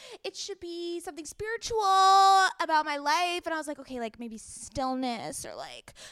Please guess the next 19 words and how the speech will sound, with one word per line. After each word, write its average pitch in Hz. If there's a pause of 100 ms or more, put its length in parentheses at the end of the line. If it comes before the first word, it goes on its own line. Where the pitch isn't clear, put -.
(200)
be 254
calm 117
or, 180
like, 143 (120)
whatever." 180
And 269
I 294
said 262
to 269
him, 226 (1080)
"I 247
would 311
like -
to 294
put 247
on 254
the 247
candle, 170 (280)
<laughs> 381